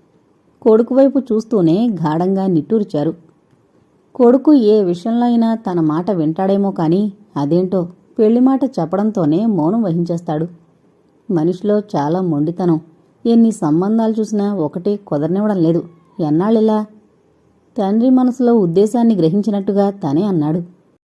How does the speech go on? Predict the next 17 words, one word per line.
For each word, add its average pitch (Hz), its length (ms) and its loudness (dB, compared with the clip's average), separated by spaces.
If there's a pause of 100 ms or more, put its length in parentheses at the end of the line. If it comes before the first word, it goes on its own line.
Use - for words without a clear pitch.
(680)
"ఫ్రెండ్ 190 400 2
పెళ్లికి 196 280 2
వెళుతున్నాను, 170 580 2 (140)
మళ్ళీ 165 220 2
త్వరగా 170 380 -2
వచ్చేస్తాను." 170 500 -4 (680)
ఆయన 233 260 0
మౌనంగా 208 580 0
తల 170 280 -4
ఊపారు 196 420 -2
వెళ్ళమన్నట్టు. 160 640 -4 (760)
కృష్ణ 190 280 -6
తిలక్ 190 340 -6
వెళ్ళిపోయాడు. 156 540 -2 (680)
కొడుకు 233 320 2
వెళ్ళిన 202 280 2
తర్వాత 180 600 0